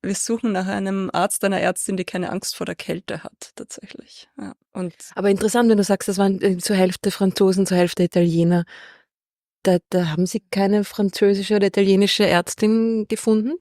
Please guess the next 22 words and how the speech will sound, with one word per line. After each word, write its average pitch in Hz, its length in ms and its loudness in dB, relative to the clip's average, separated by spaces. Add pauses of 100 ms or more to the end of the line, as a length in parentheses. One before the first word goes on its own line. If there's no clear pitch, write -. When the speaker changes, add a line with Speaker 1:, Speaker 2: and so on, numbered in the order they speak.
Speaker 2:
die 262 100 -4
sich 233 200 -8
da 247 180 -4 (120)
irgendwie 233 400 -2 (220)
Speaker 1:
<laughs> - 240 -20
Speaker 2:
bereit 214 200 -2
Speaker 1:
Ähm, 202 140 2
Speaker 2:
erklärt 214 300 -6
hat? 254 100 -14 (160)
Speaker 1:
also 220 200 4
tatsächlich 226 420 2
ist - 200 -4
die, 220 340 0
die 202 160 -2
Crew 269 320 4
immer 233 260 4
zur - 140 0
Hälfte 208 460 -2
Techniker, 269 460 0
zur 220 140 -2
Hälfte 196 300 -2
Wissenschaftler 269 600 -2